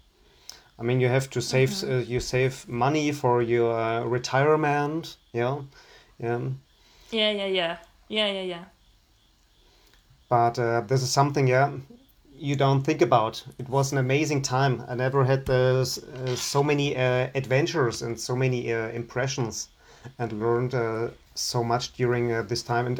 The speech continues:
Speaker 1: of course, I started a, uh, first time of my life list because it was, uh,
Speaker 2: Yeah.
Speaker 1: every week I did something amazing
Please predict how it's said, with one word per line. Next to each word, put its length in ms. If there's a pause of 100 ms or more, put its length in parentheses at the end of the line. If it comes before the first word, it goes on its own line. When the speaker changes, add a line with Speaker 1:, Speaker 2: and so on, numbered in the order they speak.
(160)
Speaker 1:
of 100
course, 220
I 60
started 380
a, 580
uh, 40 (260)
first 380
time 320
of 160
my 140
life 460
list 420 (840)
because 320
it 120
was, 240
uh, 420 (180)
Speaker 2:
Yeah. 220
Speaker 1:
every 300
week 260
I 80
did 220
something 400
amazing 720